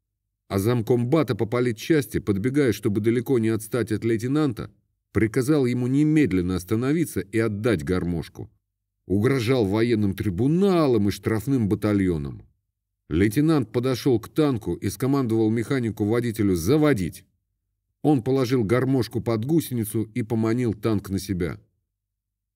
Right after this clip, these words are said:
Желтые перламутровые осколки брызнули из-под машины. Один из них упал на запыленный носок маленького шеврового сапожка.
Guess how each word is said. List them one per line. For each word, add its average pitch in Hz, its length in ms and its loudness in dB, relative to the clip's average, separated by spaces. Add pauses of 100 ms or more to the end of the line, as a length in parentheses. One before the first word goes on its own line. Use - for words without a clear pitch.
(720)
Желтые 104 600 -2
перламутровые 123 880 -2
осколки 117 500 -2
брызнули 117 760 0
из-под 101 320 -2
машины. 107 560 -4 (380)
Один 143 480 0
из 127 160 0
них 131 420 -4 (140)
упал 113 500 -2
на 95 220 -2
запыленный 104 800 -2
носок 87 640 -6
маленького 80 760 -6
шеврового 76 840 -6
сапожка. 69 840 -14